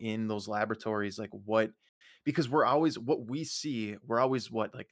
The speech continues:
ten years, five years behind what actually is going on right now and what is open to the public, so who knows? Like, we, there could be nanobots, there could be, like, a monkey infused with nanobots right now,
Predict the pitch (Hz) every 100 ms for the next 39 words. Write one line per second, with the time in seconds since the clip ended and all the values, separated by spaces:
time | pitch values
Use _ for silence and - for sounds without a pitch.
0 | - - 120 120 123 113 - 107 107 117
1 | 101 107 - 101 113 107 - 107 104 113
2 | 104 104 104 101 101 95 98 104 101 95
3 | 95 107 123 _ _ - 110 101 95 107
4 | 117 107 101 - 98 98 110 143 - _
5 | _ _ - 139 123 180 143 143 113 113
6 | 113 113 147 - 165 - 196 175 139 107
7 | 98 95 101 92 - 139 135 170 160 143
8 | 120 120 117 113 143 135 113 113 104 -
9 | 131 117 113 104 107 120 113 107 - 104
10 | 107 101 98